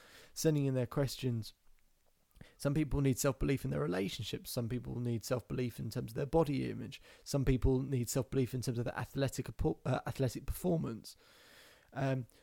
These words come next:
whatever area you need self-belief in, it's okay. Self-bel-,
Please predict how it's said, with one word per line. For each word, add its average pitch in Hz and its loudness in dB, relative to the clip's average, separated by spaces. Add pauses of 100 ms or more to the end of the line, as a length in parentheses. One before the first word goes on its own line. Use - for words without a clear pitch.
(140)
whatever 233 4
area 196 4
you 139 4
need 160 4
self-belief 151 2
in, 117 0 (220)
it's - -2
okay. 165 4
Self-bel-, 165 0